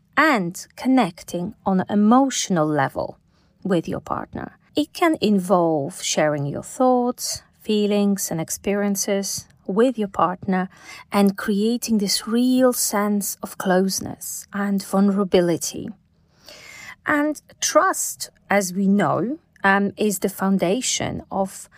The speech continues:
a secure and stable relationship. And, uh, trust and intimacy are the two factors that often go, become a little bit silent, and, uh,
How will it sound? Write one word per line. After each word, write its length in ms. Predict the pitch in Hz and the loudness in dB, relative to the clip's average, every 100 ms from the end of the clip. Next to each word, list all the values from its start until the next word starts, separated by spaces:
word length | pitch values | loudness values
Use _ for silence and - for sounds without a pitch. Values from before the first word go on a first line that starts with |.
| - - _ - | -20 -20 _ -2
a 200 | 202 196 | 0 0
secure 580 | - 196 - 208 202 | -4 -6 -4 -2 0
and 200 | - 190 | -2 -2
stable 640 | 180 - 180 185 196 185 160 | -2 0 2 0 0 -2 -2
relationship. 1040 | - - - - - - - - - - - _ _ _ _ 233 | -4 -6 -8 -8 -8 -8 -8 -6 -10 -12 -20 _ _ _ _ 2
And, 240 | 240 240 - - - | 2 -2 -8 -10 -12
uh, 100 | - 403 - | -12 -12 -8
trust 540 | - 247 285 302 - | 0 2 2 0 -2
and 140 | 247 202 | -2 0
intimacy 680 | 220 - 220 214 - 208 - | -2 -2 -4 -4 -4 -6 -2
are 140 | 202 | -2
the 120 | 190 | -4
two 280 | 196 - 226 | -6 -4 -4
factors 580 | - 190 - - 180 - | -4 -8 -8 -4 -4 -2
that 180 | 175 - | -6 -4
often 440 | 190 - 202 180 180 | -4 -2 -2 0 2
go, 400 | 180 175 196 202 - - - - - 240 | 2 4 0 -4 -12 -20 -20 -20 -14 -6
become 320 | 240 - 269 | -4 0 2
a 60 | 247 | 4
little 260 | 294 311 | 4 2
bit 180 | 233 202 | 2 0
silent, 800 | - - 170 165 180 151 - - | 0 0 0 0 0 -2 -6 -8
and, 180 | 196 190 | -2 2
uh, 260 | 185 180 | 2 0